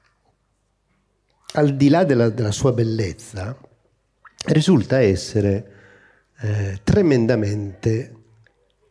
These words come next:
commovente. Emotivamente molto, cioè freddo com'è, no? Però io non conosco quasi nessuno che a questo punto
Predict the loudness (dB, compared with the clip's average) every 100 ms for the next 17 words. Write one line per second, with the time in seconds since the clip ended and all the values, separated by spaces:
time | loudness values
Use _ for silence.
0 | _ _ _ -8 -4 -2 -4 -10 -14 -18
1 | -18 -20 _ _ _ _ _ _ _ _
2 | _ _ _ _ _ _ _ _ _ _
3 | _ _ -20 -20 _ _ -20 -20 -20 -20
4 | -20 _ _ _ _ _ _ _ _ _
5 | _ _ _ _ 2 2 4 0 0 2
6 | 4 2 2 0 2 2 -2 -2 -2 -2
7 | -4 -10 -4 0 2 0 0 -2 -6 -6
8 | -10 -14 -16 _ -20 -20 -20 -20 _ _
9 | 0 2 4 4 4 2 2 0 2 2
10 | 4 2 2 0 2 2 0 0 -2 0
11 | 0 2 2 2 0 -4 -6